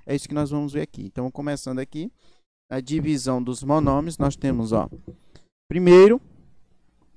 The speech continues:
vamos recordar a seguinte propriedade das potenciações. Isso aqui dentro das potenciações corresponde à segunda propriedade, tá bom? Diz o seguinte, ó,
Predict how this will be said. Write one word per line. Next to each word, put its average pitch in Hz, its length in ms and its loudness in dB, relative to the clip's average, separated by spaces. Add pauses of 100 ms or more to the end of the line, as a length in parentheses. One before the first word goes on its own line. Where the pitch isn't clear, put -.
(720)
vamos 127 320 0
recordar 143 1120 0 (920)
a 147 200 0
seguinte 160 640 -4
propriedade 156 880 0
das 147 240 -2
potenciações. 139 1000 -6
Isso - 280 -4
aqui 196 260 -6
dentro 175 320 -8
das 143 220 -4
potenciações 127 920 -6
corresponde 135 640 -4
à 135 80 -4
segunda 151 640 -6
propriedade, 117 840 -8 (160)
tá - 100 -16
bom? 139 280 0 (680)
Diz 165 180 -2
o 185 80 4
seguinte, 151 540 -2
ó, - 140 -10